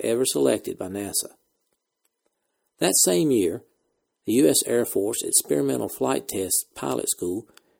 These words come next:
became the U S Air Force Aerospace research pilot school, as the Air Force tried to enter into the research of space. Collins applied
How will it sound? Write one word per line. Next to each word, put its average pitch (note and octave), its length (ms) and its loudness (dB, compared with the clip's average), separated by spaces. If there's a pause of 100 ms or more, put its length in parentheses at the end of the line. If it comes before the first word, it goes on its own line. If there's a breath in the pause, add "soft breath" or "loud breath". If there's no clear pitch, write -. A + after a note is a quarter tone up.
became G#2+ 440 -2
the F#2+ 100 -2
U A2+ 240 0
S A#2 180 2
Air A2+ 160 0
Force G#2 460 0 (240)
Aerospace G#2 800 0 (260)
research G2 480 0 (180)
pilot F2+ 340 -8
school, - 380 -6 (840)
as A2+ 180 -4
the G#2 120 0
Air F3 140 2
Force C3+ 380 4 (160)
tried B2+ 360 -2
to - 140 -4
enter B2+ 220 -2
into G#2+ 480 0
the F#2+ 220 -4
research G2+ 500 2 (140)
of G2 140 -8
space. - 600 0 (960)
Collins E3+ 400 2
applied A#2 460 2